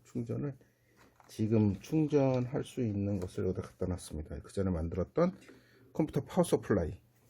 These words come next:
컴퓨터 파워 서플라이 가지고 이렇게 플러스하고 마이너스를 이렇게 연결해서 전원을 켜게 되면 출력이 나오죠.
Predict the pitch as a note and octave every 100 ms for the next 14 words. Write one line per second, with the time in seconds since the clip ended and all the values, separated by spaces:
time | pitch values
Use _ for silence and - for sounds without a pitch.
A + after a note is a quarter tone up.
0 | _ - C#3 - - D3+ - C#3 - A#2
1 | G2+ F2+ G#2+ E3 A#2 F2 - C#3+ F#3 F#3+
2 | - _ _ _ _ _ - - _ _
3 | _ _ _ _ _ - _ - - -
4 | - - - _ - D3+ C#3+ - B2 A2
5 | A2 A#2+ D3+ G2+ G#2 G2+ - A2+ A2+ D3
6 | E3 - _ - _ _ - - - -
7 | - - _ _ _ _ _ _ _ _
8 | _ _ _ _ _ _ _ _ _ _
9 | _ - E2+ E2 - F2+ F2 C3 A2+ -
10 | _ - - A2+ - - - - - -
11 | - F#2+ G2+ G2+ F#2+ - D3 A#2 G2+ B2
12 | F2 - _ _ _ _ _ _ _ _
13 | _ _ _ _ _ - _ _ _ _
14 | _ _ _ _ _ _ G2+ F#2 - B2
15 | A#2+ F#2+ D2 D2